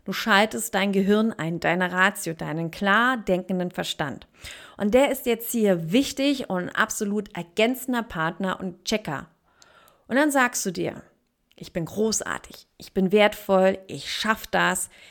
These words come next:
ich genüge, genau wie alle anderen auf dieser Welt hab ich meine Daseinsberechtigung. Und dann wirst du merken, wird es ein wunderbares Gefühl in dir geben, dass du die Macht hast, das selbst zu beeinflussen, selbstbestimmt zu sein.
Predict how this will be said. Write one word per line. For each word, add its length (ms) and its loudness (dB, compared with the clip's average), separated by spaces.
ich 220 -14
genüge, 680 6
genau 420 6
wie 160 -2
alle 280 0
anderen 460 2
auf 320 -6
dieser 520 0
Welt 400 -2
hab 180 -10
ich 260 -12
meine 440 4
Daseinsberechtigung. 1300 -6
Und 80 -6
dann 160 2
wirst 180 -6
du 60 -8
merken, 640 2
wird 160 -6
es 140 -10
ein 380 -6
wunderbares 640 -2
Gefühl 520 -4
in 180 -4
dir 160 -2
geben, 400 0
dass 220 -8
du 100 -8
die 140 -8
Macht 500 -2
hast, 360 -6
das 220 -12
selbst 320 -4
zu 120 -10
beeinflussen, 760 -8
selbstbestimmt 920 -8
zu 140 -16
sein. 320 -12